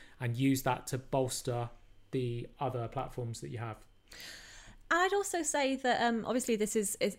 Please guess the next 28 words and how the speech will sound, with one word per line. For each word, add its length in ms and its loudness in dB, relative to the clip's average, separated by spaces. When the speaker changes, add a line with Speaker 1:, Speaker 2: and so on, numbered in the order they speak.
Speaker 2:
you 80 2
know, 300 4
at 100 2
the 60 -2
time 240 0
of 120 -4
writing, 500 0
this 220 -2
was 120 -2
quite 220 0
a 60 0
personal, 920 2
um, 580 -2
thing 340 -2
for 300 0
this 180 -2
listener, 480 -2
um, 460 -2
who 120 2
is 200 -2
more 300 2
or 60 4
less 460 2
housebound, 840 -2
and 200 0
it's 160 -2
not 240 0
so 400 2